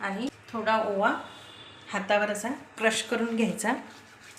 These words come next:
आणि पिठामध्ये टाकायचा. त्याच्यानंतर थोडी तीळ घालूया आणि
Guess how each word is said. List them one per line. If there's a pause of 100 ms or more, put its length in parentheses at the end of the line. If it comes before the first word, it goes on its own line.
(100)
आणि
पिठामध्ये
टाकायचा. (800)
त्याच्यानंतर (600)
थोडी
तीळ
घालूया (2000)
आणि